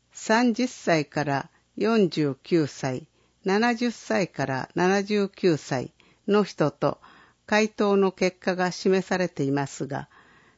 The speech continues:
割合が一番高い年齢が四十歳から四十九歳の三十パーセントという結果で、いずれも大差がない結果です。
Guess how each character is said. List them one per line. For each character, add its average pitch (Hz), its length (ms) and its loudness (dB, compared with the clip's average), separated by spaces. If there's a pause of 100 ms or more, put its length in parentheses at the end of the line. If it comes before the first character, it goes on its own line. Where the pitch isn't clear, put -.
(100)
割 214 360 0
合 202 180 0
が 196 200 0
一 - 280 -8
番 233 220 0
高 226 360 -2
い 202 120 4
年 175 280 4
齢 160 280 0
が - 180 -6 (400)
四 214 300 2
十 233 140 -2
歳 170 380 -2
か - 160 -8
ら 143 200 -4 (160)
四 226 260 2
十 160 240 0 (100)
九 190 220 0
歳 147 300 -2
の 143 200 -2 (360)
三 226 320 0
十 254 100 -2
パ 233 360 -2
ー - 20 -4
セ 226 220 -2
ン 190 80 0
ト 160 140 -2
と 139 220 -2
い 139 80 0
う - 200 -6
結 147 260 -6
果 143 160 -2
で、 143 180 -4 (580)
い 180 120 4
ず 202 160 2
れ 202 100 4
も 196 240 2 (220)
大 233 220 2
差 156 200 -2
が 151 140 0
な 185 160 2
い - 180 -6 (100)
結 - 280 -8
果 120 160 -8
で 131 140 -12
す。 - 280 -18